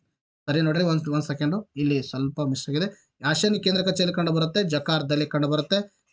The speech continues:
ಇದಕ್ಕೆ ಎರಡನೇ ಆಪ್ಷನ್ ಸರಿಯಾಗಿರ್ತಕ್ಕಂಥ ಉತ್ತರ. I'm sorry, ನಾನು ಬ್ಯಾಂಕಾಕ್ ಅಂತ ಹೇಳಿದೆ, ಎರಡನೇ ಉತ್ತರ ಸರಿಯಾಗಿದೆ. ನೋಡ್ರಿ, ಇದ್ರ ಬಗ್ಗೆ ಡಿಸ್ಕಷನ್ ಮಾಡ್ತಾ ಬಂದಾಗ ಆಸಿಯಾನ್ ಸದಸ್ಯರು ಪೂರ್ವ ತೈಮೂರನ್ನ ಬಣದ ಹನ್ನೊಂದು ಸದಸ್ಯರಾಗಿ ತಾತ್ವಿಕವಾಗಿ ಒಪ್ಪಿಕೊಂಡಿದೆ.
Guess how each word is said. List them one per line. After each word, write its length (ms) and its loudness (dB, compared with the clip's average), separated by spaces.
ಇದಕ್ಕೆ 280 0
ಎರಡನೇ 400 2
ಆಪ್ಷನ್ 360 0
ಸರಿಯಾಗಿರ್ತಕ್ಕಂಥ 840 0
ಉತ್ತರ. 340 -2
I'm 80 2
sorry, 260 0
ನಾನು 120 0
ಬ್ಯಾಂಕಾಕ್ 320 -4
ಅಂತ 140 -2
ಹೇಳಿದೆ, 500 0
ಎರಡನೇ 200 2
ಉತ್ತರ 220 -2
ಸರಿಯಾಗಿದೆ. 380 2
ನೋಡ್ರಿ, 200 0
ಇದ್ರ 100 0
ಬಗ್ಗೆ 280 0
ಡಿಸ್ಕಷನ್ 400 -2
ಮಾಡ್ತಾ 240 0
ಬಂದಾಗ 380 0
ಆಸಿಯಾನ್ 380 4
ಸದಸ್ಯರು 640 2
ಪೂರ್ವ 340 4
ತೈಮೂರನ್ನ 500 2
ಬಣದ 340 4
ಹನ್ನೊಂದು 460 2
ಸದಸ್ಯರಾಗಿ 920 2
ತಾತ್ವಿಕವಾಗಿ 720 0
ಒಪ್ಪಿಕೊಂಡಿದೆ. 720 0